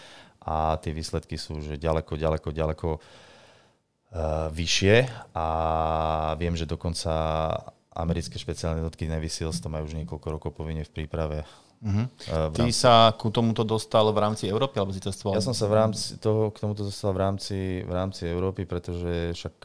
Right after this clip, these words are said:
Speaker 1: tréneri sme nejaká úzka skupinka, taký, čo máme, akože trénerov je nás je viacej, ale v podstate s-, je to tak vyskupinkované, bohužiaľ, že každý máme nejaké to iné zameranie, respektíve inú predstavu o tom, ako by mal tréning vyzerať.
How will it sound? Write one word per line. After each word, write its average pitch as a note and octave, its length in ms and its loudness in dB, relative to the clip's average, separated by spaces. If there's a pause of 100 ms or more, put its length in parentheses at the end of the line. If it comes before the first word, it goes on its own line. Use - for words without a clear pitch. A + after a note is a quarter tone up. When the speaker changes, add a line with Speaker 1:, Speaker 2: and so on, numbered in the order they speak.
(400)
Speaker 1:
tréneri E2+ 400 0
sme E2+ 160 -4
nejaká E2+ 320 -2
úzka E2 240 -6
skupinka, E2+ 480 -6
taký, D#2+ 240 -6
čo - 160 -6
máme, E2+ 400 -2
akože D#2+ 160 -10
trénerov F2 400 0
je E2+ 100 0
nás E2+ 140 0
je E2+ 100 -2
viacej, E2 380 0
ale D#2+ 160 -2
v - 80 -20
podstate E2 420 -10 (1120)
s-, - 240 -18 (320)
je F2 140 -6
to - 100 -20
tak F2 160 -2
vyskupinkované, F2 1200 0 (320)
bohužiaľ, E2+ 640 2
že E2 160 -4 (400)
každý E2 320 -2
máme E2 240 -2
nejaké E2 240 -2
to E2 480 -4 (120)
iné E2+ 240 -4
zameranie, E2+ 440 0
respektíve D#2+ 360 -6
inú E2+ 200 -4
predstavu E2 400 -2
o E2 80 -2
tom, E2 160 -4
ako D#2+ 160 -8
by E2+ 80 -6
mal E2 160 0
tréning E2+ 280 -6
vyzerať. F2+ 440 -2